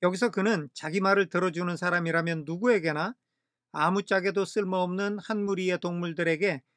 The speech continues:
자기 소유의 재산인 농장에서 쫓겨나면서 당했던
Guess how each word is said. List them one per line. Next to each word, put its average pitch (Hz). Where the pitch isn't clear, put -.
자기 185
소유의 180
재산인 170
농장에서 180
쫓겨나면서 202
당했던 170